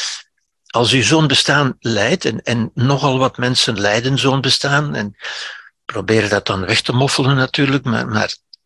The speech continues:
vele mensen ervaren dat bestaan als leeg. Ja.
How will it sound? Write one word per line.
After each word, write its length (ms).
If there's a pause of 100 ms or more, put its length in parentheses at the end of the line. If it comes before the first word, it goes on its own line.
(580)
vele 240
mensen 420
ervaren 640
dat 180
bestaan 540
als 320 (100)
leeg. 420 (280)
Ja. 240